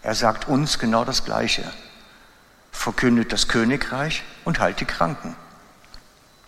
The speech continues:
Und dann habe ich bei mir selber erstmal angefangen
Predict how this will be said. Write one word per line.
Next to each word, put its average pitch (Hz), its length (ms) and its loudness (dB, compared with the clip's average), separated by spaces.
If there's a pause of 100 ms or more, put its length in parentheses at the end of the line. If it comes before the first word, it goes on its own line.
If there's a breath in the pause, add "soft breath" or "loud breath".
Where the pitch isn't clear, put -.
(1160 loud breath)
Und - 100 -2
dann 113 80 4
habe 135 140 4
ich - 80 0
bei 131 120 4
mir 123 180 4
selber 139 420 4
erstmal 120 420 2
angefangen 147 720 2